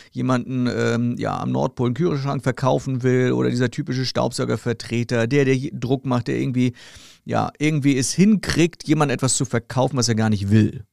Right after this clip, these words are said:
Ja? Das ist vielleicht so dieses allgemeine Bild. Aber lass mal als erstes lass mal schauen, was finden wir denn da für eine Definition? Für eine Definition zu dem Begriff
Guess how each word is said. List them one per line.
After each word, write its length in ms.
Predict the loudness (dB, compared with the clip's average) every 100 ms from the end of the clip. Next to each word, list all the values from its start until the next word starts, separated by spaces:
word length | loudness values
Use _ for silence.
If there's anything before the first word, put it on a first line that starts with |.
| _ _ -8
Ja? 240 | -2 -2 -4 -16 -20 _ -8
Das 280 | 0 0
ist 100 | 0
vielleicht 220 | 2 2 2
so 60 |
dieses 240 | 2 0 0
allgemeine 540 | 0 2 2 2 2
Bild. 340 | 0 -4 -2
Aber 180 | 0 2
lass 300 | 4 2 2
mal 160 | 0 2
als 220 | 2 0
erstes 680 | 0 0 0 -2 0 0 -4 _ _ _ _ _ _ _ _ _ -2
lass 180 | 0
mal 120 | 2 0
schauen, 460 | 0 2 2 2 -4 -18 -20 -4
was 280 | 0 0 4
finden 340 | 4 4 2
wir 80 | 2
denn 160 | 4
da 140 | 2 2
für 140 | 2
eine 140 | 0 0
Definition? 1200 | 0 0 2 2 2 0 2 6 8 6 0 -10 -20 -8
Für 60 |
eine 120 | -4 0
Definition 920 | 0 0 0 -2 0 2 4 4 2 -2 -16 -16
zu 320 | -4 2 4
dem 240 | 4 2 4
Begriff 840 | 2 2 2 4 4 2 -2